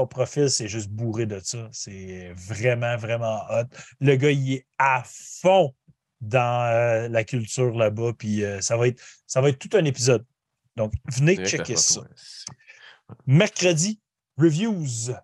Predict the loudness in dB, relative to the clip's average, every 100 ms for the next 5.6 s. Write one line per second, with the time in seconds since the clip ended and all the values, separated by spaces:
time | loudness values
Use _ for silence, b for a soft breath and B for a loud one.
0 | -4 2 2 2 2 2 2 2 4 4
1 | 4 2 0 0 2 4 6 6 2 -4
2 | -4 -4 0 2 2 0 -2 -2 0 2
3 | 0 -2 2 2 4 2 2 -2 -4 -4
4 | -2 0 2 -2 _ _ _ 0 0 0
5 | -2 0 4 4 4 2